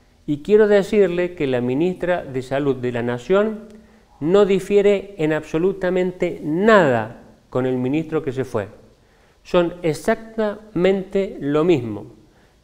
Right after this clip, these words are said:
Tienen los mismos negocios y vienen con los mismos antecedentes. ¿Sí?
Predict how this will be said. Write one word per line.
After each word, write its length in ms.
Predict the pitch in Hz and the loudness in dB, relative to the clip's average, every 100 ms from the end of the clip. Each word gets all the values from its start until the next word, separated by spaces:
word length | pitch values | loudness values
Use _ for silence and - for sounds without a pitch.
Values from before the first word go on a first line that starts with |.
| _ | _
Tienen 460 | 185 185 170 165 - | 2 2 0 -4 -8
los 300 | 135 135 127 | -4 -4 -4
mismos 420 | 175 226 214 185 | -2 -2 -2 -4
negocios 760 | 151 143 185 214 208 214 208 - - _ - | -2 -2 0 0 -2 -4 -4 -10 -20 _ -8
y 140 | 147 | -2
vienen 300 | 170 190 190 | 2 2 0
con 240 | 175 151 143 | 0 -2 -2
los 120 | 127 | -4
mismos 520 | 165 208 202 202 190 | -2 -2 0 -4 -6
antecedentes. 960 | 156 139 123 127 131 120 101 - 98 - _ _ _ _ _ _ _ | -8 -8 -6 -6 -4 -2 -4 -10 -16 -18 _ _ _ _ _ _ _
¿Sí? 420 | - 156 196 - | -4 -4 -4 -14